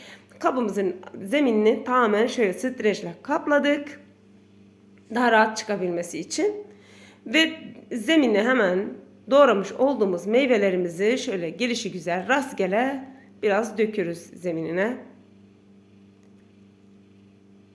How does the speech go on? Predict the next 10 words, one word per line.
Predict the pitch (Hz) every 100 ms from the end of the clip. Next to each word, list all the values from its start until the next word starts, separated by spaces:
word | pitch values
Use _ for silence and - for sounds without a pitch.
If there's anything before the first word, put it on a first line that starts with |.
| 98 - _ - - - - -
Siz | - - 285
istediğiniz | 285 285 262 285 254
bir | 262
kalıba | 262 233 240
koyabilirsiniz. | 254 247 240 233 226 226 233
Ben, | 214 208 208 -
e, | 190 180 175 170 165 170
kek | - 220
kalıbına | 220 165 175 175 - - - - -
koydum. | 175 170 180 220 -